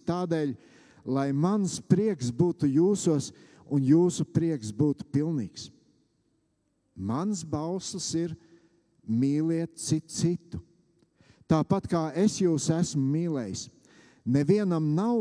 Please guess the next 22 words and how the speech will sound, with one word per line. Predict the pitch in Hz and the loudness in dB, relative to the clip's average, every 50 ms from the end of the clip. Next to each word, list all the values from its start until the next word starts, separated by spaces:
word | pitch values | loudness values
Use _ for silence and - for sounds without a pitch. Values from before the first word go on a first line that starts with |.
| 185 170 | 0 0
lielākas | 170 180 196 196 190 180 165 147 - - - | -2 -2 -2 -4 -4 -6 -6 -8 -8 -10 -6
mīlestības | - 151 156 170 196 190 175 143 - - 160 156 147 127 131 - | -4 -2 -2 -2 -2 -2 -2 -4 -2 -2 -2 -2 -2 -4 -6 -6
par | - - 131 | -4 -4 -4
to, | 104 - - 156 160 170 180 175 - _ - _ _ _ - | -4 -2 -2 0 0 0 0 -2 -6 _ -20 _ _ _ -6
ja | - 123 127 127 | -4 -2 -2 -2
kāds | - - - 160 180 196 196 185 - - | -4 -4 -2 -2 -2 -2 -4 -6 -8 -8
savu | - - 185 180 165 | -4 -2 -2 -2 -2
dzīvību | 139 107 95 117 147 156 156 156 143 151 151 151 139 107 | -4 -4 -2 0 0 0 0 -2 -2 -2 -2 -2 -4 -6
atdod | - 120 127 131 127 123 123 127 123 123 | -8 -8 -6 -4 -4 -4 -4 -4 -4 -6
par | - 143 120 | -6 -6 -6
saviem | - - - 120 110 117 117 110 107 | -6 -4 -6 -4 -4 -4 -6 -6 -6
draugiem." | 110 123 131 127 123 104 95 98 87 87 98 _ _ _ _ _ _ _ _ _ _ _ _ _ _ _ _ _ _ _ _ _ _ _ _ _ _ _ _ _ _ _ _ - - | -4 -4 -2 -2 -4 -4 -6 -10 -12 -12 -16 _ _ _ _ _ _ _ _ _ _ _ _ _ _ _ _ _ _ _ _ _ _ _ _ _ _ _ _ _ _ _ _ -10 -6
Apostols | 117 107 123 117 - - 139 123 - | -2 0 0 0 0 -2 -2 -2 -4
Pāvils | 123 - 151 147 151 156 160 160 156 139 - - | -2 -2 0 0 0 0 0 0 0 0 0 0
romiešiem | 147 151 160 175 175 170 160 147 - 160 151 147 | 0 2 2 0 0 0 0 0 0 0 -2 -2
saka | 127 - - 160 160 156 - - | -2 -2 -4 -4 -4 -4 -8 -8
piektajā | - - 160 160 131 - - 151 143 143 147 | -4 -2 -2 -2 -2 -2 -2 -2 -2 0 -2
nodaļā: | 151 160 165 175 160 165 160 151 143 127 _ - - - - - _ - | -2 -2 -2 0 0 0 0 0 -2 -6 _ -14 -20 -20 -20 -20 _ -8
"Bet | - - 147 - - | -2 0 0 0 0
cerība | - - - 202 196 196 202 202 196 196 165 156 185 | -4 2 2 2 4 4 2 2 2 2 2 0 0
nepamet | 175 185 214 220 - - 175 165 156 151 - - - | 2 2 0 0 0 -2 -4 -2 -2 -2 -4 -6 -4
kaunā, | - 185 196 214 208 190 170 156 139 120 | -2 -2 0 0 0 0 -2 -2 -4 -6